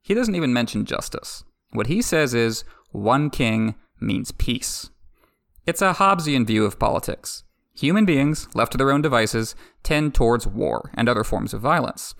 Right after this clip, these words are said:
So we need a central authority to prevent endless conflict. Even if you're not as cynical as all that, I think it's hard to argue against the idea that Westeros gets more violent the more decentralized it is. Maester Aemon told Jon that back when the Seven Kingdoms were seven kingdoms,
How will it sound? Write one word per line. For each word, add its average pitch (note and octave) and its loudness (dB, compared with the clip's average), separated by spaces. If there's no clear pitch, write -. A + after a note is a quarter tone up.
So - -6
we A#2 2
need G#3+ 2
a F3+ 0
central D#3 0
authority F3 2
to D3 0
prevent G#2+ -2
endless F#2+ -4
conflict. - -4
Even A3+ 2
if A3 -2
you're D#3 -2
not C#3 4
as A2+ 2
cynical A#2 -2
as A2 0
all A2 2
that, A2 0
I C3+ -2
think A#3+ -4
it's - -4
hard E3+ 2
to - -2
argue B2+ 2
against G#2+ -2
the G#2 -2
idea G#2 -2
that G#2 -2
Westeros A2 -2
gets - -4
more A2 0
violent C#3+ -2
the C3 -2
more D3 0
decentralized C3+ -4
it - -8
is. - -14
Maester G#3 -2
Aemon D#3 0
told A2+ -2
Jon A2+ 0
that G#2+ -4
back A2+ -2
when A#2 0
the G#2+ -4
Seven A2 -4
Kingdoms A2+ -2
were A#2+ -2
seven A2 -2
kingdoms, A2 -4